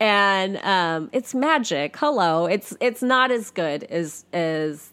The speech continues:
the Harry Potter world, but it's very, very magical. It's, it's darker. It's racier. There's, like, sex and drugs and things like that. And I think that's what starts to feel a little bit,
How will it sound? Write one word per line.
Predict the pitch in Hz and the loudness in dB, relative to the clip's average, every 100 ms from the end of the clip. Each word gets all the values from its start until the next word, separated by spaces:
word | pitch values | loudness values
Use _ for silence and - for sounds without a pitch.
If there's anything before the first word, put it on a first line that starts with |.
| - | -6
the | 180 | -4
Harry | 175 165 175 | -2 -2 -2
Potter | 170 160 151 160 | -2 -4 -2 -4
world, | 151 143 151 | -4 -4 -4
but | 165 | -6
it's | 170 185 | -8 -4
very, | 196 220 | -2 0
very | 233 196 190 | 0 -2 -4
magical. | 175 165 160 185 165 165 | -4 -4 -6 -6 -4 -2
It's, | 156 175 196 - | -2 -4 -8 -4
it's | 165 233 - - | -2 -2 -4 -16
darker. | 165 196 180 202 247 240 240 | -6 -2 -2 -2 -2 0 -2
It's | 175 - | -4 -6
racier. | 175 180 185 202 190 185 | -4 -4 -6 -6 -4 -4
There's, | 160 151 156 | -4 -6 -6
like, | 151 | -6
sex | - - 185 - | -6 -6 -6 -6
and | 165 156 | -10 -4
drugs | 190 180 175 175 - | 0 0 0 -4 -8
and | 160 | -10
things | 165 170 160 | -10 -12 -10
like | 165 160 - | -12 -12 -8
that. | 170 165 160 - - - - _ | -4 -4 -4 -8 -20 -20 -20 _
And | - 196 | -6 -2
I | 214 | -2
think | 220 277 240 | 0 -2 0
that's | 240 220 | 0 0
what | 208 170 | -4 -6
starts | - 185 185 | -4 -4 -6
to | - | -10
feel | 165 180 170 156 | -8 -6 -6 -6
a | |
little | 160 160 156 | -6 -6 -8
bit, | 160 | -10